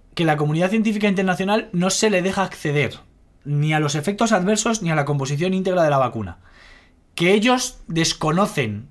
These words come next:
de dónde procede la vacuna, mm, la información neta de cómo se ha creado y la información superimportante de qué efectos adversos puede tener para con la población. Por esa razón,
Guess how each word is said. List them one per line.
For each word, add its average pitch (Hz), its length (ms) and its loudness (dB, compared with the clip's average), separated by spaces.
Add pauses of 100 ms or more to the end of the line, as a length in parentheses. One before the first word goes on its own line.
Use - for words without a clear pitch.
(260)
de 147 200 0
dónde 208 240 2
procede 180 360 -2
la 185 100 4
vacuna, 196 540 0 (540)
mm, 143 440 -2 (100)
la 143 400 0
información 143 560 -2
neta 175 320 0 (340)
de 139 160 -2
cómo 190 200 0
se 208 100 2
ha 190 40 -2
creado 185 340 2 (220)
y 160 80 -4
la 156 80 0
información 147 500 -2
superimportante 156 1000 0
de 156 160 -2
qué 196 80 0
efectos 196 360 -2
adversos 175 400 0
puede 160 260 0
tener 131 320 -2
para 127 220 -2
con 135 160 -2
la 123 140 0
población. 110 520 -4 (1000)
Por 151 180 0
esa 240 160 4
razón, 220 480 2